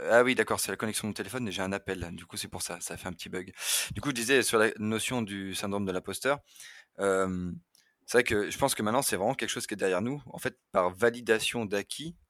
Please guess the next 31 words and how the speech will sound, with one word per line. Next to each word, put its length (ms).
quand 100
on 100
voit 160
le 60
chemin 240
qu'on 180
a 100
fait, 280
on 40
se 100
lance 100
dans 120
de 60
nouvelles 300
aventures. 520
Euh, 260
enfin, 220
par 100
exemple, 300
là, 100
euh, 300
dans 160
ces 140
validations 520
d'acquis, 380
qui 100
sont 220
pas 140
que 180
l'expédition 500
polaire, 280